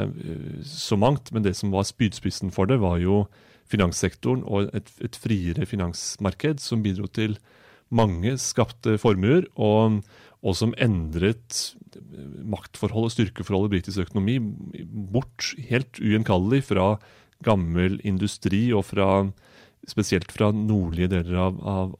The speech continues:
av England, og i retning en, en sterk, overveldende sterk finansbasert, eh,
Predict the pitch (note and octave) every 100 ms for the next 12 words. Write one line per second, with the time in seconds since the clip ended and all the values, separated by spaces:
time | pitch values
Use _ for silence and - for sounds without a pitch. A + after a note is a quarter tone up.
0 | G#2 F#2+ F2 F2+ D#3 E3 G#2+ G#2 A2 -
1 | - F#2 F#2+ - F#2+ G2 G#2 _ _ _
2 | _ _ _ - G3+ G#3 _ _ _ _
3 | _ _ _ _ - - - A2 C3+ -
4 | - - - D3+ G2+ F2 G2 B2+ C3+ C3+
5 | C#3 - - G2 F#2 - - - F#2+ G#2
6 | A2 - - G#2 G2 F#2+ F2 G2 -